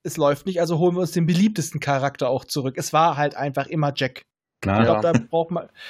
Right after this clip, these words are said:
Speaker 1: braucht man nicht diskutieren,
Speaker 2: Nein,
Speaker 1: dass
Speaker 2: muss
Speaker 1: das
Speaker 2: man nicht.
Speaker 1: eigentlich immer der, der Charakter war aus der Serie. Und zum Schluss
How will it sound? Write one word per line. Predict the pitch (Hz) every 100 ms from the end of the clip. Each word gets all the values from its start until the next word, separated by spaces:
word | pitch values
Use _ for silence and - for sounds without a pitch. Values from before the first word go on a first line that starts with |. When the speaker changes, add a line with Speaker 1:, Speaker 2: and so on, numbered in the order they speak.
| - -
Speaker 1:
braucht | 175 165
man | 170
nicht | 202 -
diskutieren, | 208 - 196 165 170
Speaker 2:
Nein, |
Speaker 1:
dass | 151 135
Speaker 2:
muss | 127
Speaker 1:
das | 123
Speaker 2:
man | -
nicht. | 156
Speaker 1:
eigentlich | 156
immer | 170 156
der, | 147 135 156 170 180 - - - - -
der | 147 175 196
Charakter | 196 170 165 143 120
war | 127
aus | 123
der | 135 127
Serie. | 123 123 127 143 170 _ -
Und | 170
zum | 165
Schluss | 156 - 208 233 - -